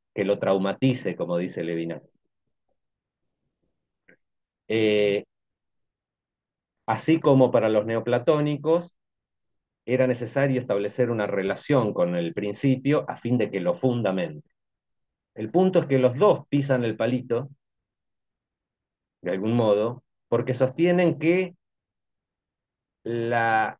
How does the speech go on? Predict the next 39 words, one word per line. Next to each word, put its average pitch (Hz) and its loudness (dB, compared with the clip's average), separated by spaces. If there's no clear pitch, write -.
la 113 -4
manera 143 4
de, 107 0
tanto 156 0
para 110 0
fundamentar 131 2
como 98 -4
para 101 0
desfundamentar, 139 0
consiste 135 -2
en 123 2
postular 123 2
una 110 0
relación. 95 -4
Yo 143 4
no, 147 2
no 143 2
postulo 165 2
una 135 4
relación, 113 -2
pero 101 0
como 101 0
dice 147 0
Damasio, 143 2
el 104 2
objetivo 143 2
de 117 4
no 131 2
postal-, 123 -4
postular 117 0
una 127 4
relación 113 -2
es 117 0
la 107 -2
de-, 135 4
desfundamentación 117 0
radical 104 2
del 95 -2
ser. 78 -10